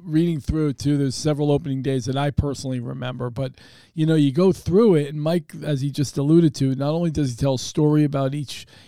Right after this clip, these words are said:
each, each year as a chapter, but he, there's also, you know, a companion website. It's opening day fifty for fifty dot com. Check it out, because you go in there, it gives you the box scores, gives you more information, it gives you links to buy this book, and,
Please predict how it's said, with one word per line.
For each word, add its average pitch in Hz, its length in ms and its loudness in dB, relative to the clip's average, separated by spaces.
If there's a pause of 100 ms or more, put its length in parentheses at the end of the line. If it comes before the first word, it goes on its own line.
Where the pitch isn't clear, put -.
each, - 380 0
each 170 320 -4
year 156 200 4
as 143 140 0
a 147 60 -2
chapter, 135 580 0
but 147 220 -4
he, 147 80 0
there's 151 260 -2
also, 147 540 2 (300)
you 156 120 -2
know, 143 160 2
a 139 80 -2
companion 139 600 0
website. 143 600 0
It's - 240 -10
opening 156 520 2
day 139 260 2
fifty 147 380 -2
for 139 160 -6
fifty 147 420 -2
dot 135 300 -2
com. 120 480 -4
Check 147 320 -4
it 151 100 2
out, 156 320 2
because 131 380 -4
you 135 100 -2
go 151 200 4
in 147 100 0
there, 147 320 2 (340)
it 127 140 -4
gives 120 200 -2
you 123 60 0
the 107 80 -2
box 151 380 0
scores, 147 420 0
gives 120 220 -10
you 117 60 -8
more 127 180 -4
information, 139 560 0
it 131 80 -6
gives 120 200 -2
you 139 80 -6
links 135 300 -8
to 120 80 -6
buy 131 240 -4
this 127 160 -6
book, - 400 -4
and, 127 240 -6